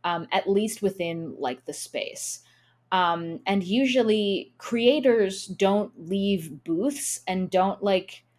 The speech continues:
they usually s-, stand behind a green room, or if they're at a meet and greet, they, um, are very controlled because they're ha-, they're, you know, they have handlers. But like the Mashable article says, um, these people don't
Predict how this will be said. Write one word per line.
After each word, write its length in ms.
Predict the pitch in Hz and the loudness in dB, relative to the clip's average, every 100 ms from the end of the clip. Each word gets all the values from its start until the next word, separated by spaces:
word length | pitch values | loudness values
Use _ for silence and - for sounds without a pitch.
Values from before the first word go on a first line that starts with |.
| _ | _
they 60 | 220 | 2
usually 480 | 240 285 311 277 | 4 4 2 2
s-, 360 | 247 - 220 208 | 0 0 -6 -6
stand 300 | - 196 185 | 2 2 4
behind 320 | 175 185 165 | 0 0 -4
a 60 | 160 | -6
green 340 | 147 151 156 | -8 -8 -8
room, 380 | 151 165 156 156 | -6 -4 -4 -8
or 220 | - 160 - | -6 -4 -4
if 140 | - | -4
they're 100 | 165 | -2
at 160 | 156 165 | 0 -2
a 60 | |
meet 240 | 165 165 165 | -4 -6 -6
and 100 | 160 | -8
greet, 380 | 160 160 - - _ _ _ - | -8 -8 -8 -12 _ _ _ 0
they, 540 | 170 156 156 147 - - | 0 0 -4 -6 -8 -8
um, 600 | 170 165 160 147 135 - _ - | -6 -4 -6 -8 -12 -14 _ -8
are 80 | 185 | -2
very 200 | 185 170 | 0 0
controlled 760 | 190 160 - 131 92 92 - | -6 -8 -6 -4 -4 -6 -14
because 240 | - 185 165 | -16 -12 -8
they're 140 | 165 | -8
ha-, 180 | 160 - 160 | -8 -16 -10
they're, 520 | 170 156 151 143 139 _ _ _ _ _ _ _ _ _ 190 | -6 -4 -4 -8 -10 _ _ _ _ _ _ _ _ _ -2
you 80 | 180 | -2
know, 120 | 151 | -2
they 80 | 165 | -2
have 180 | 190 | -2
handlers. 640 | 196 240 254 180 147 131 - - - - _ | 0 0 2 0 -2 -6 -10 -20 -20 -20 _
But 220 | 226 196 - | 8 8 6
like 200 | 214 208 | 4 4
the 60 | 226 | 4
Mashable 480 | 214 214 214 208 | 4 2 0 2
article 380 | 180 196 190 202 | 6 4 4 2
says, 460 | 202 370 226 202 - - _ _ 190 | 4 6 6 4 -2 -18 _ _ 2
um, 240 | 202 202 | 4 2
these 160 | 214 220 | -2 -2
people 320 | 302 320 339 | -2 2 2
don't 420 | 208 185 185 185 | 4 6 6 0